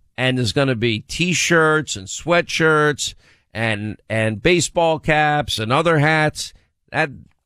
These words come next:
you know, it's gonna increase his popularity. Now, th-, I did ask in my interview with President Trump, "Do you think this, all this helps you or hurts you?" He said, "I, I, I can't tell. I don't really know."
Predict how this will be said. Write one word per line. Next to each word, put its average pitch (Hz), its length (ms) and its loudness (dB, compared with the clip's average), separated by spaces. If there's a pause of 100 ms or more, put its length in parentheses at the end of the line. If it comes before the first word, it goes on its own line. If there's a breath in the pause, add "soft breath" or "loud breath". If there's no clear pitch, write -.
(240)
you 151 80 0
know, 131 380 -2
it's - 180 -10
gonna 165 200 0
increase 147 440 -2
his 113 120 -2
popularity. 107 760 2
Now, 151 200 2
th-, 143 140 -4 (100)
I 160 140 2
did 226 260 0
ask 190 360 2
in 151 80 -4
my 139 120 0
interview 160 300 -2
with 120 100 0
President 131 400 2
Trump, 135 300 2 (320 soft breath)
"Do 127 80 -4
you 143 60 2
think 185 200 2
this, - 520 -2
all 175 220 2
this 180 220 2
helps 156 300 2
you 160 100 -4
or 139 120 2
hurts 170 280 0
you?" 135 120 0
He 147 160 -2
said, 160 200 2
"I, 151 200 2 (100)
I, 120 120 -6 (200)
I 123 100 -2
can't 175 360 0
tell. 147 320 4
I 151 80 2
don't 143 220 0
really 139 280 2
know." 147 540 2